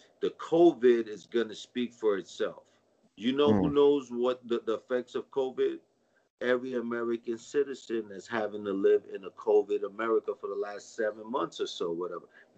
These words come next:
Speaker 1: This is who
Speaker 2: Absolutely.
Speaker 1: we, we, we know. You, you know, we, we, we already have our opinion based on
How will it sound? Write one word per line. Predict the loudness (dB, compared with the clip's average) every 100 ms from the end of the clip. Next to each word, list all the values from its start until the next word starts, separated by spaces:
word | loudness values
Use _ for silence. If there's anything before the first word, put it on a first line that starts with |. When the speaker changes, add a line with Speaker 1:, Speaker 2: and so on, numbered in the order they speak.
| 6
Speaker 1:
This | 6 6 0
is | -14 -12
who | -10 -8 -6 -6 -8 _ 6
Speaker 2:
Absolutely. | 6 8 6 6 6
Speaker 1:
we, | 2 0 -2
we, | 0
we | 2
know. | 2 2 2 -2 -4
You, | -6 -2 -4
you | -2 -2
know, | 0 0 -2 -2
we, | -6 -4
we, | -4 -6 -12 -20 -20 -16 -16 _ -2
we | 6
already | 8 8 4 0
have | -2 -2 -2
our | -6 -4 -2 -2
opinion | -6 -8 -6 -6 -6
based | -4 -6 -6 -6
on | -4 -4 -10